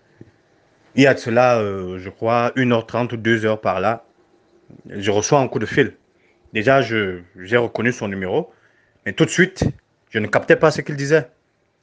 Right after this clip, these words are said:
Parce qu'il criait de joie au téléphone. Il pleurait en m'appelant. Il me dit, « Vincent, ça y est,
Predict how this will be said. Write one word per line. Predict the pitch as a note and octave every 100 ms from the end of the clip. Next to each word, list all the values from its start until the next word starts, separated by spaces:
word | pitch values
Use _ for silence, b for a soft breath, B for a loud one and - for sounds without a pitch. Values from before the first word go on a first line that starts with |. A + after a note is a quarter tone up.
| -
Parce | G#2+
qu'il | - D3+
criait | - D3 F3
de | C#3
joie | A2+ C#3 E3 - _ -
au |
téléphone. | B2 A#2+ A2+ C#3 G#2 -
Il | B2+
pleurait | D#3 D3 D3 E3+ - _ _ _ _ _ _
en | G#2
m'appelant. | A2 A2 B2 B2+ - _ _ _ _ - - _ _ _ _ B B B B B B B B B _
Il | C#3+
me | B2+
dit, « | C3
Vincent, | B2 G#2+ - C3+ C#3
ça | - A#2+
y | A#2+
est, | D3 D3+